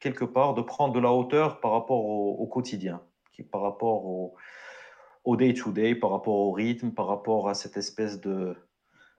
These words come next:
d'accélération des événements, de, de ce qui se passe autour de nous. En, en, en allant me ressourcer dans l'astronomie, je prends vraiment du recul, de la hauteur, et cetera. Euh, ça représente aussi une espèce de quête permanente de savoir.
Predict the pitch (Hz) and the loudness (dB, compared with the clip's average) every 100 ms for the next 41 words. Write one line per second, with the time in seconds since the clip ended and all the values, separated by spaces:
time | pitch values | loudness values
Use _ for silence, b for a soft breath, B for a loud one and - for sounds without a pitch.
0 | - 117 113 - 120 113 110 107 - 117 | -4 -2 -2 0 2 2 2 0 0 2
1 | 113 107 104 104 110 104 107 110 110 110 | 2 0 0 2 2 2 4 4 4 2
2 | 95 98 98 98 - - - 113 - 101 | 0 -2 -2 -4 -8 -12 -6 -6 -6 -8
3 | 95 92 95 131 147 - 101 - 101 - | -10 -8 -6 -4 -4 -2 -2 -2 -4 -4
4 | 104 107 117 117 117 113 104 95 117 - | -2 0 2 2 2 2 0 0 -2 -4
5 | 107 120 110 107 107 - 117 107 107 139 | -6 -6 -2 0 -2 -2 -4 -2 -2 -2
6 | 117 113 - 123 98 123 127 117 101 101 | -4 -6 -2 -2 0 0 0 0 -2 -4
7 | 101 107 110 107 98 95 92 - 104 104 | -4 -4 -2 -2 -2 -2 -4 -4 0 0
8 | 90 - - 62 - _ B B B B | -2 -10 -14 -14 -16 _ B B B B
9 | B B B - 107 107 107 123 131 - | B B B -4 2 2 2 2 2 2
10 | 135 156 131 - 165 147 139 147 117 120 | 0 0 -2 -2 -2 -2 -2 -2 0 0
11 | 123 165 156 156 - - _ _ _ _ | 0 0 0 0 -10 -20 _ _ _ _
12 | _ _ _ - 131 131 135 156 123 123 | _ _ _ 2 4 4 4 4 0 2
13 | 110 92 82 - - | 0 0 -4 -8 -20